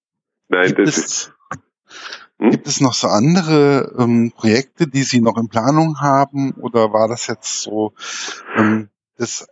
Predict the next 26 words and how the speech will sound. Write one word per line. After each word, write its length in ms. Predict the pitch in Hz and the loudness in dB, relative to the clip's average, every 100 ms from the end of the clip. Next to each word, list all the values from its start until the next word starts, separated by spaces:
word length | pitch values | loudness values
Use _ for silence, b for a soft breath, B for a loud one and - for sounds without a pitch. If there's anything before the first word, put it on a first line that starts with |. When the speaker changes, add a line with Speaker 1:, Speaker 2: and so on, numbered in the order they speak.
| - | -4
Speaker 2:
erste 160 | 127 131 | 2 2
Speaker 1:
In 120 | 139 | 4
dieser 300 | 170 160 127 | 2 2 2
Art? 340 | 147 151 - - - _ _ _ _ | 2 2 0 -6 -14 _ _ _ _
Speaker 2:
In 140 | 156 135 | -8 -2
dieser 260 | 151 156 | 0 2
Speaker 1:
Meinen 100 | 170 | 2
Speaker 2:
Art 140 | 131 120 | 2 0
Speaker 1:
Sie? 40 | |
Speaker 2:
oder 200 | 151 143 | 0 -2
in, 120 | 135 127 - _ _ | 0 -4 -6 _ _
oder 160 | 127 131 | -2 0
in 460 | 139 139 127 117 120 _ - | 2 -2 -4 -8 -14 _ -10
einer 220 | 123 113 | -6 -4
anderen 360 | 120 127 101 98 | -4 -2 -4 -6
Form 340 | - 95 92 | -12 -14 -14
auch 140 | - - - | -14 -16 -12
noch 120 | 95 | -4
mal? 80 | 87 | 0
Speaker 1:
Nein, 360 | 73 82 92 - | 2 2 0 -4
Speaker 2:
Als 140 | 101 | -6
Speaker 1:
ja, 160 | 73 76 | 0 2
Speaker 2:
Schriftsteller? 140 | 92 95 85 | 2 0 2
Speaker 1:
natürlich, 340 | 113 117 - | 2 2 2
also 240 | 80 90 101 | -2 0 0
ich, 220 | 92 90 | -2 -4